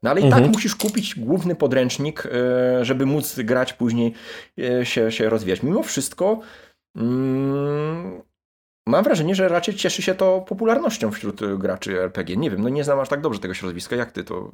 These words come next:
Speaker 1: e,
Speaker 2: Mm.
Speaker 1: ze swojego punktu widzenia oceniasz? Zestawy
Speaker 2: Wiesz,
Speaker 1: startowe.
Speaker 2: zestaw startowy, myślę, że to, mm, z mojego takiego
Speaker 1: Mhm,
Speaker 2: punktu
Speaker 1: tak.
Speaker 2: widzenia to nie jest skok na kasę, to jest po prostu, e, szybki bajer do zaczęcia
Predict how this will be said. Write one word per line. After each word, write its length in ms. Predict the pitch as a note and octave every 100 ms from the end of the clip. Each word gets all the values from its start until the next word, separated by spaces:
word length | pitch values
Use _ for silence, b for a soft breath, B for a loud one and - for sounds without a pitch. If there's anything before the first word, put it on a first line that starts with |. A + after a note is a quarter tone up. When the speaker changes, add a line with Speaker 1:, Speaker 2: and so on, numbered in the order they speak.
| -
Speaker 1:
e, 40 |
Speaker 2:
Mm. 360 | C3+ C3+ C3 A#2+
Speaker 1:
ze 100 | A2+
swojego 240 | E2+ A2
punktu 220 | A2+ G2
widzenia 220 | F#2+ F#2
oceniasz? 480 | F2+ F2 F#2 - - _ _ -
Zestawy 320 | A#2 B2+ G#2
Speaker 2:
Wiesz, 240 | A#2+ D3
Speaker 1:
startowe. 200 | - F2 - _ _ _ -
Speaker 2:
zestaw 540 | C#3+ A#2+ D3+ - C#3
startowy, 580 | - - B2+ - B2 B2
myślę, 340 | B2+ D3+ C3 B2+
że 140 | B2+
to, 360 | - B2+ B2 G#2
mm, 340 | - A#2 A2+ G#2+
z 120 | A2+
mojego 440 | A#2 - - - - -
takiego 300 | E2 - C3+
Speaker 1:
Mhm, 220 | C#3 G#3
Speaker 2:
punktu 200 | D#3+ -
Speaker 1:
tak. 100 | -
Speaker 2:
widzenia 420 | A2+ A2 D3+ C#3+ B2+
to 160 | B2+
nie 140 | A#2+ A#2
jest 160 | G#2+
skok 320 | - - A2
na 120 | A2+ G2+
kasę, 340 | G2+ G2 G#2+
to 100 | -
jest 180 | A2 -
po 80 | G#2+
prostu, 540 | - A#2+ - B2 A2 A2 A2+
e, 40 | G#2+
szybki 540 | - - F3+ - C3
bajer 640 | A2 G#2+ B2+ C3 B2+ B2
do 200 | A2+ A2+
zaczęcia 1080 | A2 A2 G#2 A#2+ A2+ A2 - - G#2+ G#2 F2